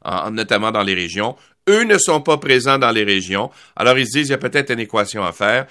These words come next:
Et donc, euh, on, on, on voudrait revoir cette position-là qui divise en ce moment. Parce qu'il y a des députés du Parti libéral qui disent, « Ben, nous autres, Bouchard-Taylor, on était prêts à vivre avec ça, et puis on aimerait ça que le parti se rende jusque-là. » Alors,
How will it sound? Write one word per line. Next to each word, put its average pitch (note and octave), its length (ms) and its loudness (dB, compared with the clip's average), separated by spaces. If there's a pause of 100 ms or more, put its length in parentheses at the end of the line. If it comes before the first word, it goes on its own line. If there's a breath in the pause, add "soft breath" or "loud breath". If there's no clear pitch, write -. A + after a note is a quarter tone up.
(200 soft breath)
Et A#2+ 120 0
donc, D#3 400 2 (360 soft breath)
euh, A#2+ 400 6 (160)
on, C3 460 0
on, B2 80 0
on - 20 2
voudrait C3 400 0
revoir D3 500 4
cette - 220 -6
position-là A#2+ 540 -2
qui B2+ 180 -12
divise C3+ 560 -2
en F#2 80 -4
ce - 140 -10
moment. D#2+ 240 -8 (320 soft breath)
Parce B2 180 0
qu'il E3+ 80 2
y - 20 6
a D3+ 40 6
des D3 160 2
députés F3 500 -4
du C#3+ 140 -12
Parti A#2+ 260 -4
libéral A2+ 400 2
qui G#2 140 -10
disent, « B2 320 -4 (280 soft breath)
Ben, B2+ 300 2
nous C3 160 -6
autres, G3 160 2
Bouchard-Taylor, C3 720 2
on B2 40 -2
était B2 180 0
prêts B2 180 0
à A2 80 4
vivre G2 240 -6
avec E2+ 180 -2
ça, B2+ 240 -2 (260 soft breath)
et G#2 120 -4
puis A#2+ 320 -2
on A2+ 120 -2
aimerait G#2+ 280 0
ça B2 180 -2
que A#2 120 -6
le G#2 180 -2
parti - 320 -4
se - 100 -4
rende G#2 260 0
jusque-là. » F#2 460 -8 (320 loud breath)
Alors, A2 340 4